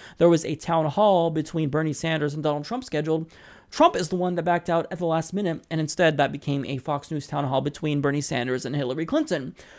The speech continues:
Well, I am not surprised to report that chicken shit Trump has backed out once again. According to The Hill, Donald Trump states, "As much as I want to debate Bernie Sanders," yeah, right,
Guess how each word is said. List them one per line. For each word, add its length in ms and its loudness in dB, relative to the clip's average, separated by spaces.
Well, 240 12
I 120 2
am 140 2
not 220 0
surprised 500 0
to 80 -2
report 520 2
that 220 6
chicken 300 -2
shit 200 2
Trump 360 2
has 240 6
backed 340 6
out 280 4
once 580 2
again. 540 4
According 400 4
to 80 0
The 100 6
Hill, 380 4
Donald 300 2
Trump 200 2
states, 340 0
"As 180 0
much 240 0
as 80 -2
I 100 4
want 360 2
to 80 -4
debate 380 2
Bernie 220 2
Sanders," 500 -2
yeah, 120 4
right, 340 2